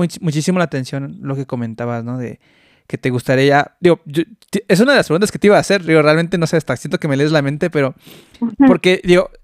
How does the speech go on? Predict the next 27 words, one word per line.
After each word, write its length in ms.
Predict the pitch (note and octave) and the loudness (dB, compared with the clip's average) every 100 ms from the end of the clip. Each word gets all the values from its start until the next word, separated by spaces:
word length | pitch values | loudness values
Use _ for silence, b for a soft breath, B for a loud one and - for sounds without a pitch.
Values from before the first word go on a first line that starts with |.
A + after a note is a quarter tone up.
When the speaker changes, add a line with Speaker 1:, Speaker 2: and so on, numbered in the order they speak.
| _ _ _ D#3 | _ _ _ 0
Speaker 1:
para 160 | E3 | 4
dar 80 | F3+ | 4
un 80 | G3 | 4
contexto, 500 | A#3+ F#3 G3 - G#3 | 2 2 0 2 0
digamos, 520 | F3 E3 D#3+ F3 D#3 - - | 4 2 2 0 -2 -8 -2
geográfico 540 | D#3 D3 C3+ D#3 - | 2 2 0 -4 -4
a 40 | |
la 80 | C3+ | -4
gen-, 120 | C3 - | -6 -8
a 80 | C3 | -8
la 80 | B2 | -8
gente 260 | C3 C#3 | -8 -10
que 100 | D3 | -8
nos 100 | C3 | -10
escucha, 400 | B2 C3 - E3 _ b b b b b b - | -10 -10 -8 -10 _ b b b b b b 0
este, 460 | D#3+ - G3 G3+ - | 0 0 0 0 -2
este 200 | - F#3+ | -2 0
movimiento, 440 | F3 D#3+ D#3 D#3 | 0 -2 -2 -4
este 160 | E3+ E3+ | -4 -2
proyecto 300 | D#3+ - E3+ | -4 -2 -2
nació 280 | D3+ - C3+ | -2 -4 -6
aquí 180 | - | -6
en 80 | C#3+ | -6
la 80 | C#3 | -6
Ciudad 200 | - C#3 | -2 -2
de 40 | |
México. 520 | C#3 C#3 D3+ F3+ F3 | 0 -2 -2 -2 -2